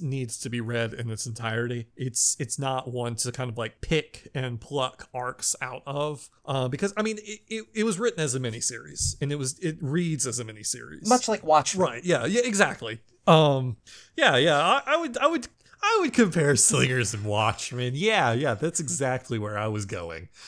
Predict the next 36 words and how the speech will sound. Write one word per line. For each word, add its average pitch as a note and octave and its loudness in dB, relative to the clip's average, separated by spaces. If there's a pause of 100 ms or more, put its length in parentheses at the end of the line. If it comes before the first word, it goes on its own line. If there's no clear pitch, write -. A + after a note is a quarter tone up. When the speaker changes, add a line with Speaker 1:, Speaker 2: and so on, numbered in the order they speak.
(200)
Speaker 1:
Um, A#2+ 2
<laughs> - -20 (180)
Speaker 2:
Or C#4 8
V B3+ -2
for C4 0
Vendetta, G3+ 4
or C#3 2
Mouse, C3 2
or, A2+ -4
Speaker 1:
yeah, A2+ -2
Speaker 2:
you G#2 -2
know. - -4
Speaker 1:
please F3+ 0
note C3+ 0
the C#3+ -4
dripping B2+ 0
sarcasm F#2+ -2
from G#2+ -4
my G2 -2
last F#2+ -2
Speaker 2:
What? F3 4
Speaker 1:
comment. F2+ -2
Speaker 2:
I'm D3+ 2 (240)
dead B2+ 2
serious. C#3+ 2
Speaker 1:
Oh, E3+ 8
oh, - 6
Speaker 2:
The C#3+ 6
Speaker 1:
yeah, D#3 8
Speaker 2:
fact C3+ 8
Speaker 1:
I F#3+ 10
Speaker 2:
that E3+ 2
Speaker 1:
know F3 8
Speaker 2:
this D#3 4
Speaker 1:
you're D#3 6
Speaker 2:
isn't G#2+ 4